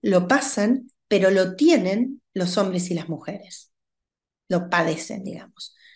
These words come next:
La heteroplasmia, hay mitocondrias buenas y malas conviviendo, la alta tasa de mutación que hablamos, la segregación mitótica, según cómo se divide, es cómo se van pasando en distintos tejidos. El efecto umbral, o sea, yo puedo tener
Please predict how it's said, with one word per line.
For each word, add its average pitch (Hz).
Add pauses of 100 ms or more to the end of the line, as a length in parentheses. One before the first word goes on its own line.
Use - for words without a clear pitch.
(120)
La 185
heteroplasmia, 190
hay 190
mitocondrias 180
buenas 180
y 170
malas 170
conviviendo, 170 (420)
la 190
alta 180
tasa 180
de 160
mutación 160
que 170
hablamos, 185 (420)
la 180
segregación 175
mitótica, 180
según 180
cómo 175
se -
divide, 170
es 160
cómo 160
se 160 (220)
van 160
pasando 170
en 151
distintos 156
tejidos. 208 (420)
El 269
efecto 277
umbral, 214
o -
sea, 269
yo 320
puedo 269
tener 233